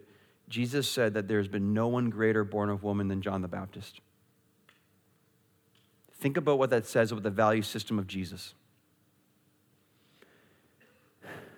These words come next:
The value system of how Jesus views us. There's no one greater born of women, of woman than John the Baptist. And his whole mantra for his whole life was,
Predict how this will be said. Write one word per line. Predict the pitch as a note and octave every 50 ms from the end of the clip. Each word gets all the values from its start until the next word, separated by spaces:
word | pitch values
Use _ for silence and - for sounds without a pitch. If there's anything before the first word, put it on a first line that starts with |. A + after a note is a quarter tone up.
| - - _ _ _ -
The | A2
value | G2+ G2+ A#2 A#2 B2 C3+ C3+
system | A#2+ - - B2+ A#2 - - B2 A#2
of | A2 G2+
how | A#2 G2+
Jesus | G2+ G#2 - A2+ A2 G#2+ A2+ A2 G2
views | - G2 G2 G2+ G2+ G2 F#2+ - - -
us. | G2 G2 G2 - - - - _ _ _ _ _ _ _ _ _ _ _ _ _ _ _ _ -
There's | - A2+ A2 G#2
no | G#2+ G#2+ A2 A#2 A#2+ B2
one | C3 C3 B2+ C3 C3 C3 G2+
greater | G2+ G#2+ G#2+ A2 G#2+ A2 G#2+ A2 G#2+
born | G#2+ G#2 G#2 G#2 G#2 G#2
of | G2+ F#2+
women, | F#2+ G2 F#2+ F#2+ F#2 F2+ F2 E2+ - _ _ _ _ _ _ _ _ _ _ _ _ _ - -
of | G2+ F#2+
woman | G2 G#2+ A2 G#2+ A2 G#2+ G2+
than | G#2 G2 G2 F#2 F2 - - - -
John | G#2+ - A#2+ G#2 G#2+ G#2+
the | G2+ G2
Baptist. | - F#2+ - - - - - - - - - - _ -
And | A2+ G#2 -
his | D3 A#2+ A2
whole | - - - - - - - A#2+ B2+ B2+ B2+ C3 C3 C3 B2+ - - - - -
mantra | G#2+ G#2+ A2+ A2+ A2 - A#2
for | G#2+ - G#2+
his | G#2 G2 -
whole | - - - A2 G#2+ G#2 G#2 - -
life | - G2+ G2 F#2+ F#2+ F#2 F#2 - -
was, | F#2+ G2 F2+ F#2 F2+ - -